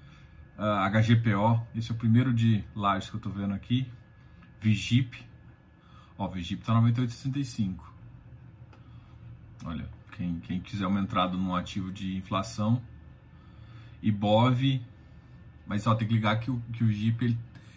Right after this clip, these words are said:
ele provavelmente vai ter uma emissão e vai vir um pouquinho mais barato. Vai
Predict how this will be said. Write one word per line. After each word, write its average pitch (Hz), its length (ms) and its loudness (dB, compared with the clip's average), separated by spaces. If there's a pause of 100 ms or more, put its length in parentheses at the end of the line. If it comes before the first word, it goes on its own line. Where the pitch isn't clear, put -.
(180)
ele 98 80 -6
provavelmente 110 340 2
vai 113 160 4
ter 117 100 0
uma 117 220 8
emissão 117 720 4
e - 20 2
vai 117 200 4
vir 110 100 4
um 113 80 6
pouquinho 113 320 0
mais 120 120 4
barato. 117 380 -2
Vai 90 80 -10